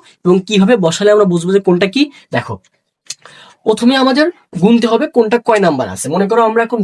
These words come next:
গ বের করবো, কয়টা? গ। তাহলে এক, দুই, তিন। গ কয় নাম্বারে আছে? তিন নাম্বারে আছে। তাহলে তিন নাম্বার খুব কোনটা? এই যে এখানে, তাই না? তিন নাম্বার খুব এখানে। তাহলে তিন নাম্বার কি? অল্প প্রাণ ঘোষ,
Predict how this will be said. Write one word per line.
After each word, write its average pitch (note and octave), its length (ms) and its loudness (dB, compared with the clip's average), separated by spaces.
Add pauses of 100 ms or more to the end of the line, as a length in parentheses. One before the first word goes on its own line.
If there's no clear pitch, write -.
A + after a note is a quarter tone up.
গ - 20 2 (140)
বের D3 120 -6
করবো, A2 280 -6
কয়টা? E3 280 -4 (260)
গ। E3+ 40 2 (360)
তাহলে F3+ 180 -4 (640)
এক, E3 120 -4 (300)
দুই, E3+ 180 4 (160)
তিন। F3 240 0
গ C#3 60 -4 (140)
কয় F3+ 200 0
নাম্বারে G#3+ 300 2
আছে? C4 140 -2 (160)
তিন A#3+ 200 2
নাম্বারে B2 240 -4
আছে। G2+ 140 -10
তাহলে E3+ 180 -2
তিন G3+ 200 -4
নাম্বার G#3 180 0
খুব A3 220 -4
কোনটা? A#3+ 260 -4 (380)
এই D#3+ 80 -2
যে C#3+ 120 -6
এখানে, A2+ 260 -8 (220)
তাই G#3 140 -2
না? G4+ 60 0 (680)
তিন G#3+ 200 0
নাম্বার G#3+ 200 2
খুব G#3+ 180 -4
এখানে। F#3+ 240 0 (220)
তাহলে G#3 160 0
তিন A3 200 -2
নাম্বার A3+ 280 -2
কি? C4+ 60 -4 (140)
অল্প E3 240 0 (140)
প্রাণ D4 200 0 (180)
ঘোষ, F#3 200 0